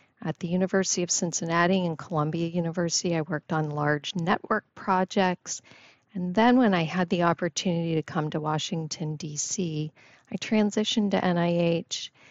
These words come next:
and now I'm managing large clinical research projects,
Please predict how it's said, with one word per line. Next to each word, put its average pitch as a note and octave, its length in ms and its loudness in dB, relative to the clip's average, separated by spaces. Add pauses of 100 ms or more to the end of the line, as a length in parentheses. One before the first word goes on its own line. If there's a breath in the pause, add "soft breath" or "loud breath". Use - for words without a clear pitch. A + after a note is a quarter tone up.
(260 soft breath)
and F3+ 180 2
now F#3+ 280 6
I'm F3+ 360 4
managing F3 920 2
large F3 720 2
clinical F3+ 720 0
research F3 640 -4
projects, E3+ 680 -2